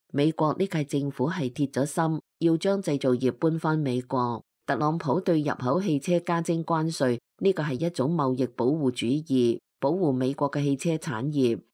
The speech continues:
而德國、日本、南韓、加拿大、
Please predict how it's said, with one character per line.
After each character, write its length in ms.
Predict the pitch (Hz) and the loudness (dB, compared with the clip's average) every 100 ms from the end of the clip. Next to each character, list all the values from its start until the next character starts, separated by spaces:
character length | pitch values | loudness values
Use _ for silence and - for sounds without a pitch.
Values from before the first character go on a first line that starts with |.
| _ - | _ 0
而 80 | 131 127 | 2 2
德 120 | 190 190 | 0 -4
國、 360 | - 143 127 - | -2 0 0 -2
日 80 | 139 120 - | -2 -2 -2
本、 320 | 120 139 190 | -2 -2 -2
南 260 | 135 113 117 | -2 -2 -4
韓、 260 | 120 117 117 | -4 -4 -4
加 140 | 185 | -4
拿 200 | 180 123 113 | -2 -2 -2
大、 280 | 120 120 | -2 -2